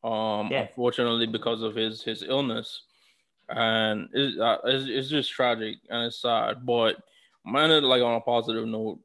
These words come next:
Speaker 1: I'm just really glad that, um,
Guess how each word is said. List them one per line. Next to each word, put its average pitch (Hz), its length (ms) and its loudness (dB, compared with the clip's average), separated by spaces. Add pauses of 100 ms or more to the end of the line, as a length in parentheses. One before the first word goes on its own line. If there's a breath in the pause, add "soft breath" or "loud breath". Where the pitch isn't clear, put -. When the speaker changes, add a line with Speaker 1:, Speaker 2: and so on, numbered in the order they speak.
(140)
Speaker 1:
I'm 120 280 -6
just 131 200 -4
really 127 400 2
glad 120 760 4
that, 113 480 2 (1500)
um, 113 680 -4